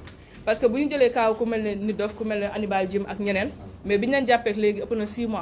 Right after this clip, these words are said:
am na si ñoo xam dugg nañ seen septième mois, am na ñoo xam dépassé nañ ko. Te dañu nekk ñoo xamante ne mandat de dépôt lañ leen defal, kenn attew leen, kenn jàppalu leen date boo xamante ne moom lañ leen war a juger.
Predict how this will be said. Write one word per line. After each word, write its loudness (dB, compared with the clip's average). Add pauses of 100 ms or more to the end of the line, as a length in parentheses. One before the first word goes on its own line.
am -4
na -2
si -12
ñoo -4
xam -4
dugg -4
nañ -2
seen -2
septième 0
mois, -2
am -6
na -4
ñoo -4
xam -10
dépassé -2
nañ -8
ko. -10 (380)
Te 6
dañu 0
nekk 0
ñoo 0
xamante -2
ne -2
mandat 2
de -2
dépôt 0
lañ -2
leen -2
defal, -2 (240)
kenn 2
attew 2
leen, 2 (180)
kenn 2
jàppalu 2
leen 0
date 0
boo 0
xamante -2
ne -4
moom -2
lañ -2
leen -2
war 0
a 0
juger. 0